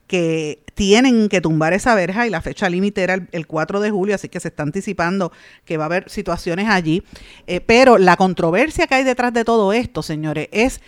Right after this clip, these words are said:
específicamente cuándo es que empiezan a contar los ciento veinte días para que el condominio, eh, ¿verdad? Eh, se supone que el Consejo de Titulares del condominio remueva todos los escombros en esa construcción de la pe-,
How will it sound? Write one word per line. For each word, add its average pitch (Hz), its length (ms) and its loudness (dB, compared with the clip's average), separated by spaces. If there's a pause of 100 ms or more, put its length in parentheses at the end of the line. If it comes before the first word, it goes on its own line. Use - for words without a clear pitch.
(200)
específicamente 240 960 0
cuándo 208 320 0
es 269 60 -6
que 254 100 -4
empiezan 202 480 -2
a 233 100 -2
contar 214 480 0 (280)
los 175 200 2
ciento 220 360 2
veinte 240 400 0
días 214 480 0 (380)
para 208 300 4
que 208 80 -4
el 175 120 -2
condominio, 185 960 0 (340)
eh, 165 360 -2
¿verdad? 170 480 0
Eh, - 80 -6
se 190 140 -4
supone 180 300 -2
que 220 80 -2
el 185 40 -2
Consejo 180 300 0
de 220 80 2
Titulares 233 460 2
del 226 100 0
condominio 226 520 0
remueva 185 640 2
todos 196 220 2
los 240 120 2
escombros 226 680 0 (320)
en 160 140 -8
esa 185 180 -4
construcción 208 500 -4
de 196 80 2
la 175 80 0
pe-, 165 200 -6